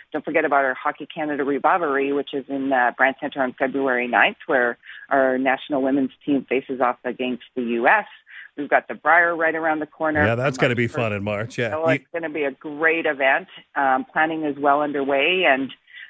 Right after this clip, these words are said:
Speaker 2: Are,
Speaker 1: um,
Speaker 2: are you
Speaker 1: certainly
Speaker 2: concerned, at least, uh, because a lot of people, uh, t-, giving the Real District flack in regards to expenditures? Uh,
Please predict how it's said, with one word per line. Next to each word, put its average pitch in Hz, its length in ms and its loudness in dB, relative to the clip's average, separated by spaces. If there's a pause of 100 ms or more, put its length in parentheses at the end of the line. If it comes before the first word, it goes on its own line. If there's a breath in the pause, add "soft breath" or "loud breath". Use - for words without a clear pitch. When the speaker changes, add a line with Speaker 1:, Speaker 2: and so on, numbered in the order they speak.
(120 loud breath)
Speaker 2:
Are, 160 180 6
Speaker 1:
um, 190 120 0
Speaker 2:
are 165 120 6
you 233 100 2
Speaker 1:
certainly 220 40 -6
Speaker 2:
concerned, 190 480 0
at 170 80 -2
least, 165 420 -4
uh, 135 340 0
because 135 280 -2
a 135 60 0
lot 139 160 0
of 127 80 -2
people, 123 440 0
uh, 113 360 2
t-, 107 140 -10
giving 127 420 0
the 113 80 0
Real 113 200 0
District 107 340 -4
flack 117 420 -2 (220 soft breath)
in 117 80 0
regards 113 400 0
to - 100 -6
expenditures? 104 760 -6 (260 soft breath)
Uh, 117 320 4